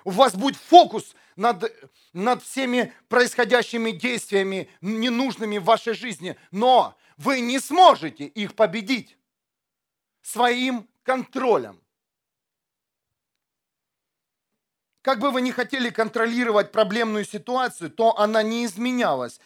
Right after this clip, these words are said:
Изменялись вы сами. Как? Вы просто уставали контролировать ситуацию. Аминь. И вы оставили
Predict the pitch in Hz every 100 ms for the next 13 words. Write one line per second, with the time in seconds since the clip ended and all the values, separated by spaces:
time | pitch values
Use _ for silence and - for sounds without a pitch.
0 | - 214 202 226 233 240 233 - 226 -
1 | 185 131 113 82 _ _ _ _ - 226
2 | 233 _ - 185 - 160 - - 151 170
3 | 240 202 143 117 - 151 185 156 120 110
4 | 123 - 160 233 180 - 104 95 _ 123
5 | 151 240 214 _ _ _ _ _ _ _
6 | _ _ _ _ - 220 180 247 254 233
7 | - 254 160 117 113 110